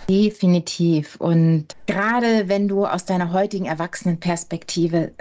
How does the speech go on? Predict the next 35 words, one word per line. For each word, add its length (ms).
selber 640
bestimmte 360
Erfahrungen 480
gemacht 440
hast, 220
kannst 400
du 60
natürlich 560
auch 100
Menschen, 460
die 80
vielleicht 320
gerade 240
in 80
ähnlichen 500
Situationen 800
sind, 200
ganz 300
anders 320
unterstützen. 800
Da 80
ist 140
eine 100
ganz 260
andere 500
empathische 720
Ebene, 540
denn 140
wenn 120
du 60
bestimmte 400
Dinge 260
nie 200
erreicht 600
hast 360